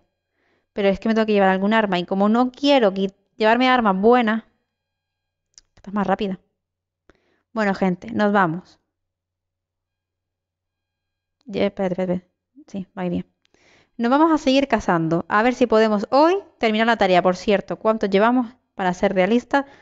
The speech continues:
cinco. Nos falta la mitad. Y conseguimos otra tarea. Que son cinco puntos de mierda, pero bueno.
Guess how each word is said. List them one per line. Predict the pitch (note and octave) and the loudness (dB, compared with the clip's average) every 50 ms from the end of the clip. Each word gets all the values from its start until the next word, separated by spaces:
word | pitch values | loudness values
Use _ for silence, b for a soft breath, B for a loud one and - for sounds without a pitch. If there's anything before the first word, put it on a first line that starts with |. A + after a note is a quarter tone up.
| b b b | b b b
cinco. | b - - D4 C4 G#3 - - - E3+ F#3 | b -2 0 2 2 0 0 -2 -2 0 0
Nos | G3+ G#3+ G3+ | 0 0 0
falta | - C4 C#4+ D4 - D#4 | 0 0 0 2 2 2
la | C#4+ B3 | 2 2
mitad. | A3+ G3+ G3 F#3 E3+ E3+ F3 _ _ _ _ _ _ _ _ | 0 -2 0 0 0 -2 -2 _ _ _ _ _ _ _ _
Y | - A#3 | -8 -4
conseguimos | G#3+ A3 G3+ A#3 B3+ C4+ C#4+ C#4 C4+ - | -2 0 2 2 2 4 2 2 2 2
otra | A#3+ A3+ A3 | 0 0 2
tarea. | G#3+ G#3+ F#3+ F#3 E3+ E3+ F#3 - _ _ _ _ _ _ _ _ _ _ | 2 2 2 2 0 -2 -4 -8 _ _ _ _ _ _ _ _ _ _
Que | - A3+ | -8 -4
son | C4+ C4+ B3+ | -4 -2 0
cinco | - C#4+ C#4 C4 A3+ | 0 -2 0 0 0
puntos | A#3 A3+ A3 G#3+ | 0 0 -2 0
de | G3+ G#3 | -2 0
mierda, | A3 A#3+ A#3+ A3 G#3 | 0 0 0 0 -2
pero | F#3+ G3 G3 G3+ | -2 -2 0 0
bueno. | G#3 A3+ A3+ G#3+ G3 G#3 | 2 2 0 0 -2 -4